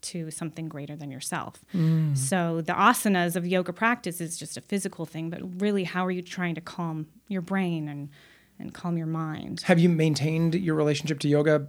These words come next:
Speaker 1: Yes.
Speaker 2: since?
Speaker 1: Yes, I have. It's on and off, and it's a personal sort of experience. But, like, I, you know, people are like, "Oh, did you practice today?" Well, yeah, I try and practice every day. Do I do the physical asanas every day? No, not every day.
Speaker 2: Yeah.
Speaker 1: But I try to find that calmness or meditation or those kinds of things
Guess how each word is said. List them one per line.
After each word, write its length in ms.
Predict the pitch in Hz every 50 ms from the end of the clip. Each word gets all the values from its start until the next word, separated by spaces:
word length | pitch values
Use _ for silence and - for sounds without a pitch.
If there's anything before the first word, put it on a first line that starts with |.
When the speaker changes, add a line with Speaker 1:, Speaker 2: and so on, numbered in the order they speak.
| - -
Speaker 1:
Yes. 220 | - 170 180 - -
Speaker 2:
since? 320 | 170 190 214 - - - - _ _ -
Speaker 1:
Yes, 340 | 190 - - - - -
I 60 | 214 202
have. 340 | 180 196 185 160 156 151
It's 140 | 196 202 -
on 160 | 285 294 285
and 100 | 262 233 214
off, 340 | 196 190 190 202 202 - 220
and 100 | 196 190
it's 140 | 185 180 -
a 40 | 196
personal 540 | - - 196 180 - - 185 180 175 170 175 - - - - -
sort 180 | - 208 202 185
of 60 | 175
experience. 500 | 175 - - - 214 202 202 196 185 -
But, 140 | - 202 190
like, 180 | 190 196 196
I, 220 | 196 196 185 127 -
you 140 | - 202 214 208
know, 60 | 196
people 160 | 208 220 226
are 60 | 226
like, 180 | 226 214 208 240
"Oh, 100 | 240 233
did 220 | 175 196 202 208
you 80 | 202 202
practice 480 | - - 233 226 - - 190 175 -
today?" 320 | - - 180 165 147 147 147 - - - - - -
Well, 100 | 320 330
yeah, 60 | 302
I 20 |
try 160 | 269 - 330 370
and 80 | 370
practice 340 | 359 320 294 254 - 220 - -
every 260 | 240 277 262 277 247
day. 200 | 190 180 160 151
Do 120 | 170 196 202
I 60 | 202
do 140 | 208 220 226
the 80 | 220
physical 760 | 220 - 254 226 220 254 254 - 277 262 254 247 247 233 - - -
asanas 460 | 208 226 233 - 320 311 330 339 320
every 200 | 330 311 339 339
day? 180 | 359 370 370 311
No, 180 | 226 196 170
not 180 | 160 156 160 156
every 220 | 160 - 131 -
day. 240 | - 87 69 - 185 - -
Speaker 2:
Yeah. 260 | 180 147 139 131 123
Speaker 1:
But 80 | 233 233
I 100 | 233 226
try 760 | 226 - - 247 247 233 233 226 220 220 214 208 208 208 208
to 120 | 208 214
find 320 | 196 - 208 202 190 190
that 160 | 185 170 170 175
calmness 600 | - - 208 208 202 202 190 185 175 175 175 -
or 40 | 190
meditation 720 | 190 180 170 175 170 - - 196 180 175 - 185 180 175 175
or 100 | 170 160
those 220 | 175 170 170 170
kinds 200 | - 185 180 170
of 80 | 160 156
things 540 | - - 156 147 151 147 139 - - -